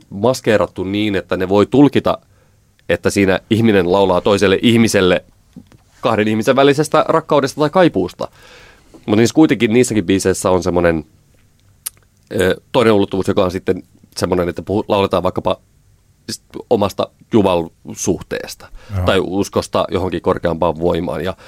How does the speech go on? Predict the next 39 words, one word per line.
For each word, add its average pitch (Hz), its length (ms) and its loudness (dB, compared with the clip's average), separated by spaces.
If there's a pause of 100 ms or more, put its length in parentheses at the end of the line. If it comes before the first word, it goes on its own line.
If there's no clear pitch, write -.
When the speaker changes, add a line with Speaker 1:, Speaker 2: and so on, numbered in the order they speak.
(280)
Speaker 1:
mä 185 120 2
mietin 208 360 4
sitä, 175 280 0
että 135 260 -2 (180)
voiko 202 440 0 (160)
radio 196 520 2 (300)
soittaa 117 920 2 (120)
tänä 120 220 4
päivänä 101 400 2
tämmöistä 117 420 -2
musaa? 147 560 0 (380)
Onks 196 220 -2
nää 214 180 4
biisit, 214 300 0 (120)
onks, - 220 -2 (100)
onks 151 180 -2
niinku 120 160 2
nää 131 180 2
biisit 139 280 2
lähtenyt 123 380 -2 (160)
soimaan 156 520 4
ollenkaan? 127 400 4
Ja 131 100 4
voiko, 180 280 4
koska 156 300 -2 (560)
tää 180 140 4
on, 151 180 2 (420)
se - 120 -2
on 151 80 2
aika 110 180 0
rohkeata. 135 520 2
Me 127 80 -4
tiedetään, 120 380 2
että 104 160 0
ei, 123 160 4
ei 139 120 6
Suomessa 123 340 2
ole 101 60 2
niinku, 95 240 -2